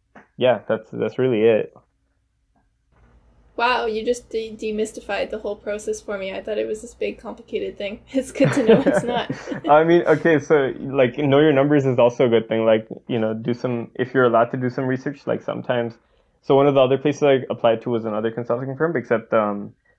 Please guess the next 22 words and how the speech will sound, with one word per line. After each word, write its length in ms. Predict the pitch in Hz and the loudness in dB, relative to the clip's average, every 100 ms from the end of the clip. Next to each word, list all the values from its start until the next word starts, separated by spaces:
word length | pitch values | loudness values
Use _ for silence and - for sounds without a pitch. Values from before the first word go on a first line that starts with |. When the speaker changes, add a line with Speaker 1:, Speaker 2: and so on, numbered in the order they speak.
| - | -4
Speaker 1:
the 100 | 113 | -2
way 140 | 110 117 | 2 2
they 140 | 117 | 0
structured 380 | 113 131 127 131 | 0 -2 -2 0
their 100 | 123 | 0
hiring 300 | 117 104 120 | 2 0 0
would 160 | 123 113 | -2 -2
be, 140 | 113 | -2
like, 360 | 107 104 101 - | 0 -2 -2 -10
they 180 | 110 113 | -2 -2
do 460 | 107 110 110 107 - | 0 0 0 -2 -4
a 80 | 107 | -8
first 340 | - 117 117 127 | -2 -2 0 0
round, 300 | 123 131 131 | 0 -2 -8
then 200 | 120 110 | -8 -4
they'd 160 | 110 107 | -2 -2
have, 220 | 113 113 | 0 -2
like, 160 | 113 117 | -2 -6
an 80 | 110 | -6
actual 460 | 104 - 117 107 | -6 -4 -4 -4
in-person, 800 | - 113 117 113 - 110 107 107 - | -4 -4 -2 -2 -4 -8 -8 -12 -8
or, 260 | 113 110 | -8 -8